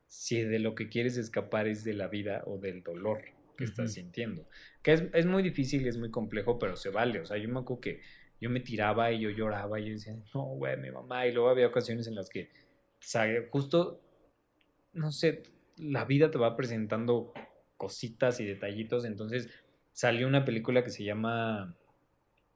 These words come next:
Speaker 1: A Monster Calls o una cosa así.
Speaker 2: Ah, sí, lo ubico,
Speaker 1: Que,
Speaker 2: sí, sí, sí.
Speaker 1: hija de su puta madre, güey. O sea, yo la fui a ver al cine porque yo dije, "Ay, ha de estar bien bonita el monstruito", y así,
Speaker 2: Puta
Speaker 1: "No,
Speaker 2: madre.
Speaker 1: vete a la verga, güey".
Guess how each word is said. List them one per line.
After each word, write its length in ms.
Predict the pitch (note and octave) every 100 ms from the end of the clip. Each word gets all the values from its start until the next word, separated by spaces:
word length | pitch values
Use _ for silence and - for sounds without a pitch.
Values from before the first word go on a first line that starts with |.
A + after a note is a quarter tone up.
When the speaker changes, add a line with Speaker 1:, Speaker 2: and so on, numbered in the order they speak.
| _ _
Speaker 1:
A 100 | -
Monster 520 | G2+ G#2+ A2 - A2 -
Calls 460 | - G2+ A#2+ B2+
o 60 | G#2
una 200 | G#2+ A2
cosa 200 | A2 G#2+
así. 340 | G#2+ G#2+ B2+ -
Speaker 2:
Ah, 300 | D3+ C#3+ D3
sí, 200 | C3+ C#3+
lo 180 | C#3 C#3
ubico, 140 | C3+ C3
Speaker 1:
Que, 100 | A2
Speaker 2:
sí, 160 | C3 D3
sí, 140 | A#2+
sí. 120 | A#2+ C3
Speaker 1:
hija 140 | A2+
de 100 | F2+
su 220 | - -
puta 260 | - G2 -
madre, 540 | - - C3 D3 C3 -
güey. 140 | E2+
O 20 |
sea, 140 | G#2+ A#2
yo 60 |
la 100 | C#3+
fui 120 | -
a 40 | C#3
ver 140 | C#3+
al 120 | C3
cine 140 | B2 C3
porque 160 | B2+
yo 60 | C3
dije, 140 | C#3
"Ay, 140 | F3+ F#3
ha 40 |
de 60 | F#3+
estar 240 | F3 E3+ F3+
bien 160 | F#3
bonita 440 | E3 C#3+ F3 F#3+ F3+
el 60 |
monstruito", 600 | E3 C3 C3 - F#3 F#3+
y 40 | F#3
así, 340 | D#3+ E3+ D#3+ D3+
Speaker 2:
Puta 100 | B2
Speaker 1:
"No, 40 |
Speaker 2:
madre. 300 | A#2+ C3 C3 B2
Speaker 1:
vete 120 | A#2
a 60 | G#2+
la 180 | G#2 F#2
verga, 500 | A2+ D#3 E3 D#3+ -
güey". 140 | -